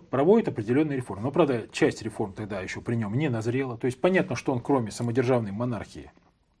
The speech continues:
вполне себе крепостнической, ничего строить не мог, потому что никаких тогда,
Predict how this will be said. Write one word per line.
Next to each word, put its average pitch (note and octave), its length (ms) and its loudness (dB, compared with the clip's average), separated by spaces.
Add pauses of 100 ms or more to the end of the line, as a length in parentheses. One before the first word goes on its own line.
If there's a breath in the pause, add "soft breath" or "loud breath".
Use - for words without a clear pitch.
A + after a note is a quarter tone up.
(220)
вполне B2+ 400 0
себе A#2 140 -4
крепостнической, A#2 600 -6
ничего A#2 180 -4
строить A#2 320 -4
не A#2+ 60 -4
мог, A#2+ 140 -2
потому A#2 240 -6
что - 220 -10 (420 loud breath)
никаких D3+ 300 0
тогда, B2+ 220 4